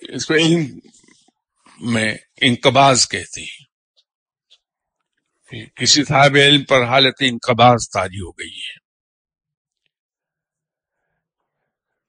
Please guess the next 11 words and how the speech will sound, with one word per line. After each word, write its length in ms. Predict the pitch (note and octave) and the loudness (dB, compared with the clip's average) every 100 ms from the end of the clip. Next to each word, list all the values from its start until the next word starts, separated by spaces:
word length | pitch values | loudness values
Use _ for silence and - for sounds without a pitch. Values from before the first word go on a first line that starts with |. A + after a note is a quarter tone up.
| _ _ | _ _
تو 100 | - | -4
وہ 180 | F3+ A3+ | 4 6
اصل 260 | G3+ F3 G#3 | 6 4 -2
میں 140 | G3 | 0
ولایت 400 | D#3+ D#3+ F#3 F#3 | 0 4 2 4
واپس 360 | D#3+ D#3 E3+ F3 | 2 2 -2 -2
نہیں 200 | D#3 E3 | -2 0
لی 200 | D3+ C3 | -2 2
جاتی، 280 | A#2+ - D3+ | 0 0 -8
وہاں 240 | C3+ C3+ | -4 -4
انقباض 540 | B2+ B2+ C3+ C3 C3 | -4 -4 0 2 2